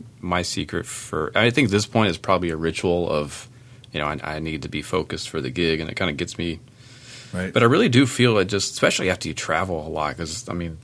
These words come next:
Speaker 2: Yeah.
Speaker 1: I think we talked about that before. There's never a perfect situation where, like, every gig you're, you have the perfect environment and you get
Speaker 2: No.
Speaker 1: the perfect green room and the perfect meal and the perfect sound. So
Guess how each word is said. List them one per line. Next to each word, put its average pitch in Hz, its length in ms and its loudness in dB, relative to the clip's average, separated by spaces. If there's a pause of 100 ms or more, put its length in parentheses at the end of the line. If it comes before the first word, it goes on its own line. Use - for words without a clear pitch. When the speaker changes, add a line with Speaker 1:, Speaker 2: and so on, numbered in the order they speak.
(440)
Speaker 2:
Yeah. 78 240 -4
Speaker 1:
I - 40 -6
think 127 120 2
we 104 80 6
talked 104 240 4
about 85 140 -2
that 73 60 -12
before. 104 360 0
There's 80 180 -2
never 117 260 2
a 80 40 2
perfect - 400 -4
situation 82 720 -4
where, 76 180 -4
like, 73 260 -8
every 80 260 -2
gig 78 320 -2
you're, 76 140 -8 (180)
you - 100 -8
have 73 80 -8
the - 80 -10
perfect - 560 -2
environment 78 680 -4
and 69 200 -12 (240)
you 95 160 -2
get 82 120 0
Speaker 2:
No. - 40 -8
Speaker 1:
the - 60 -6
perfect 85 480 0
green 85 260 0
room 78 400 -2
and 69 160 -8 (320)
the - 60 -16
perfect - 500 0
meal 78 540 0
and 67 140 -8
the - 40 -12
perfect - 440 -4
sound. 82 440 -2
So 76 320 -4